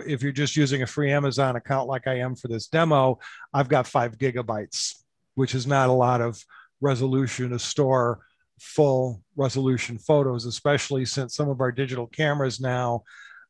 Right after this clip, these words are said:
um, are creating very, very big photos, especially raw photos. Um, I go out with my digital camera, I shoot, um, a couple hundred pictures, and I've got about four gigabytes of data just in that couple hundred pictures,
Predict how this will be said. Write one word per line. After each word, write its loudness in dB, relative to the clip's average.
um, -2
are 0
creating 0
very, 2
very 0
big -4
photos, 0
especially -2
raw 2
photos. -2
Um, -6
I 4
go 4
out 4
with -2
my 0
digital -2
camera, 2
I 2
shoot, -4
um, -2
a -4
couple 4
hundred 2
pictures, -2
and -4
I've 2
got 4
about 0
four -2
gigabytes 0
of -6
data 0
just -8
in -4
that -4
couple -4
hundred -10
pictures, -8